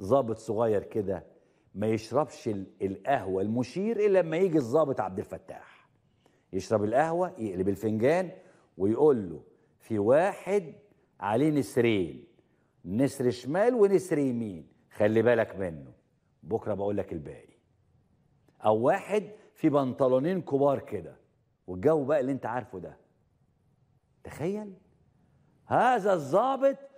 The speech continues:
رقي وأصبح قائد أو رئيس المخابرات الحس-، العسكرية. دي ميلادنا يا عمرو، مستغرب على ايه؟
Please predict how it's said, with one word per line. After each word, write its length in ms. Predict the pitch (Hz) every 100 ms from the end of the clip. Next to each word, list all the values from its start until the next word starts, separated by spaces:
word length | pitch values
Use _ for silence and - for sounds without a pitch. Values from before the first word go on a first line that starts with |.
| -
رقي 760 | 139 269 262 - 240 262 277 254 - -
وأصبح 720 | 131 180 240 233 240 226 202 240 - -
قائد 380 | - 190 220 202 -
أو 140 | 123
رئيس 400 | 131 143 196 214
المخابرات 800 | - 143 139 123 131 117 139 196
الحس-، 280 | 190 113 123
العسكرية. 640 | 117 101 - 95 76 58 _ _ _ _ _ _ _ _ _ _ _ _ _ _ _ _ _ _
دي 120 | 110
ميلادنا 360 | 151 165 202 151
يا 60 | 107
عمرو، 280 | 135 98
مستغرب 360 | 101 - 160 135
على 120 | 98
ايه؟ 340 | 95 95 80